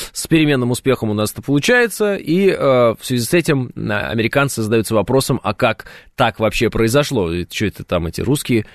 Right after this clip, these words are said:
хотят со своей, э, в том числе вот экономикой? Ну что вы, э,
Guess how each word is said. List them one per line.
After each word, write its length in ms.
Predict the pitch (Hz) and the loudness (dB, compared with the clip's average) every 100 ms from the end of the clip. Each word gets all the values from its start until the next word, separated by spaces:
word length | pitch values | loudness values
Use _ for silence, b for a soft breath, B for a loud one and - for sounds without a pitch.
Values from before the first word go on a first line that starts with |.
| b | b
хотят 440 | - 117 - 85 - | -2 -2 0 -2 -2
со 80 | |
своей, 420 | 87 101 90 92 B B - | -4 0 0 0 B B -6
э, 340 | 95 85 87 | -4 -2 -4
в 40 | - | -6
том 140 | 95 | -6
числе 200 | - 101 | -2 0
вот 140 | 87 - | 0 0
экономикой? 500 | 123 110 85 78 - - | 0 0 -2 -6 -8 -6
Ну 180 | 117 | -4
что 220 | 104 - 85 | -4 -4 -4
вы, 180 | 50 - | -6 -10
э, 280 | - 52 | -10 -10